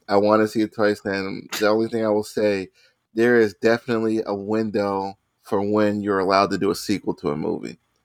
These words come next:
And this one, it was just, it was,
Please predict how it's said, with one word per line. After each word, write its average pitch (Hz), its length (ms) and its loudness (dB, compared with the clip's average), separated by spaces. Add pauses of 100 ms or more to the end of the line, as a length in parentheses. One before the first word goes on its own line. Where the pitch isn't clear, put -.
(460)
And 95 680 2
this 117 280 4
one, 101 520 -2 (100)
it 107 100 -2
was 101 220 -6
just, - 520 -6 (960)
it - 40 -6
was, - 140 -6